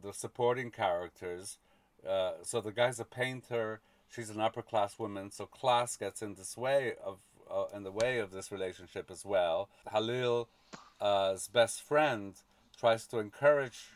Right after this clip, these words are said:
this, yeah, first getting involved with life and outside your head and outside the image,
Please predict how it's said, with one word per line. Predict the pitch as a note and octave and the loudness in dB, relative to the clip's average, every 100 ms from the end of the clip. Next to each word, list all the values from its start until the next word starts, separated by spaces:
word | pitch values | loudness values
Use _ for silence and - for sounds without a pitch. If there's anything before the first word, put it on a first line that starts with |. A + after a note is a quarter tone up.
| _ _ _ _ _ F#2+ | _ _ _ _ _ -10
this, | F#2+ F2 - - - _ _ _ _ | -8 -6 -6 -6 -8 _ _ _ _
yeah, | G2+ G2 G2 | 0 0 0
first | - A2+ G#2+ - | -2 -2 -2 -6
getting | A2 G#2 G#2 | -2 -2 -2
involved | F#2+ F2+ A2+ A2 G#2+ G2+ | -8 2 8 8 8 2
with | G2 G2+ | -6 -6
life | G2 G2 G2 F2 - | 0 4 4 2 -6
and | F2+ G2 | -6 -2
outside | G2+ - G#2+ F#2 F2 | -2 -2 0 0 -2
your | F2+ | -8
head | F2 G2 F2 E2 | -2 0 0 -2
and | E2+ | -6
outside | G2+ G#2+ - G2 F2+ E2 | -4 -6 -4 -2 -2 -6
the | F#2 | -8
image, | F#2+ F2 D2 E2+ - | -8 -8 -12 -14 -18